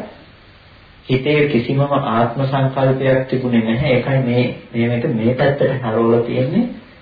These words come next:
මේ වේදනා සංඥා දෙකමයි දැනගත්තේ. විඥානය තුළ දැනගන්න පුළුවන් වුණේ මෙතන ලක්ෂණය තමයි වේදනා සංඥා දෙක දැනගත්ත බව.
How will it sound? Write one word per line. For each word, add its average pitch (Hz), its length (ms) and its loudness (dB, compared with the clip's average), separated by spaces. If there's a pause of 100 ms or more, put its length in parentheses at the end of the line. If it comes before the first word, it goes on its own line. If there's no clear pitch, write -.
මේ 135 280 0
වේදනා 156 500 2
සංඥා 151 420 0
දෙකමයි 160 420 0
දැනගත්තේ. 104 640 -2 (480)
විඥානය 113 600 -2
තුළ 143 220 -2 (580)
දැනගන්න 127 600 2
පුළුවන් 143 340 2
වුණේ 147 260 0
මෙතන 123 360 0
ලක්ෂණය 143 500 0
තමයි 175 260 -2
වේදනා 151 420 2
සංඥා 165 400 -2
දෙක 160 180 2
දැනගත්ත 107 500 0
බව. - 180 -6